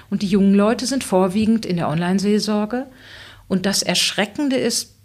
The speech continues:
dass es in der Online-Seelsorge noch weit drastischere Themen gibt als vom, von der Tendenz ja in der Telefonseelsorge. Also wenn Sie um die zehn Prozent von Anrufen haben, in denen Suizidalität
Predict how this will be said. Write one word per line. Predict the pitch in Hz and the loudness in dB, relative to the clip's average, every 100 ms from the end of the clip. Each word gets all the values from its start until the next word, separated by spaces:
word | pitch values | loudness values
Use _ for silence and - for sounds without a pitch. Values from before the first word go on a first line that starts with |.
| - | -6
dass | 196 196 | -4 -2
es | - 185 - - | -4 -2 -2 -2
in | - 180 | -2 0
der | - | 2
Online-Seelsorge | 208 208 190 196 180 185 175 175 - - - _ - - - | 2 2 2 0 -2 -2 -2 -2 -4 -12 -20 _ -20 -18 -6
noch | 190 185 | -6 -2
weit | 190 196 | -2 -2
drastischere | 196 170 214 - - 208 - 180 180 | -2 -2 0 0 0 0 0 0 -2
Themen | 180 175 170 165 | 0 0 2 0
gibt | 160 156 - | -2 -6 -6
als | 156 151 151 - - - _ _ _ _ - - | -4 -2 0 -2 -2 -8 _ _ _ _ -16 -14
vom, | - 170 165 - - | -8 -2 -2 -4 -10
von | - 160 | -4 -2
der | 160 - - - - - | -2 -4 -14 -20 -14 -2
Tendenz | 160 175 202 - | 2 4 4 2
ja | 170 | 0
in | |
der | 165 | -2
Telefonseelsorge. | 170 160 175 180 165 147 143 139 151 - - - | -2 -4 -2 0 0 -2 -4 -4 -6 -8 -16 -10
Also | - 170 180 | -6 -2 2
wenn | 196 | 2
Sie | 190 175 - - - - - | 2 0 -4 -20 -20 -14 2
um | 208 | 4
die | 208 208 | 4 2
zehn | 240 269 | 2 2
Prozent | - 220 214 - 165 160 - - _ | 0 -4 -2 0 2 0 -4 -14 _
von | - - 170 | -14 -4 -4
Anrufen | - 202 208 202 - 196 | 0 0 2 0 0 0
haben, | 185 185 196 | 2 2 2
in | 175 185 | 2 2
denen | 190 | 2
Suizidalität | 180 190 185 190 175 165 165 196 208 208 | 2 0 -2 -2 0 0 0 2 2 2